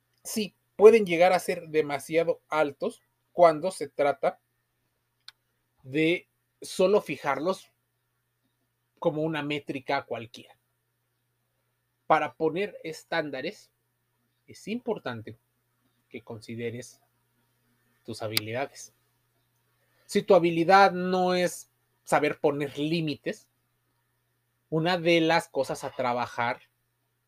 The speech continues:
es entender, analizar y de preferencia ir a terapia psicológica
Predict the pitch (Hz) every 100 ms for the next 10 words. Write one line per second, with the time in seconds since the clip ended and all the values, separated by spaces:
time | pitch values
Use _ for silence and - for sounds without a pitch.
0 | _ 120 107 - _ _ _ _ _ _
1 | _ _ _ _ _ _ _ _ _ _
2 | _ _ _ _ _ _ _ _ _ _
3 | _ _ 139 123 117 110 147 - _ _
4 | 113 107 104 104 - 120 170 _ _ _
5 | _ 127 123 - 110 120 156 170 - 110
6 | 113 131 135 113 _ _ 110 - 113 127
7 | 123 104 - 113 131 147 - 117 147